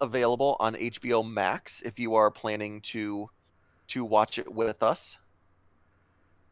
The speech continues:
It is still also not technically Studio Ghibli, but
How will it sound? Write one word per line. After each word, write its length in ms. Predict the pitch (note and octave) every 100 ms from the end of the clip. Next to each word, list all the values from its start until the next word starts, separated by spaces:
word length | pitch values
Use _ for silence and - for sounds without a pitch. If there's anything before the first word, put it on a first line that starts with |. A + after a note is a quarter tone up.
| _
It 220 | - A2+ -
is 1000 | A#2+ A2+ A2 G#2+ G#2+ A2 - - - - _ _ _ _ -
still 560 | - - F3+ F3+ F#3 -
also 420 | B2 C#3 E3+ D3
not 400 | C3 A#2 B2 -
technically 560 | - B2 C3+ - C#3 C3
Studio 320 | - C3 C3
Ghibli, 420 | A2+ A2+ A2+ C3 - _ _ _ -
but 240 | A#2 G#2+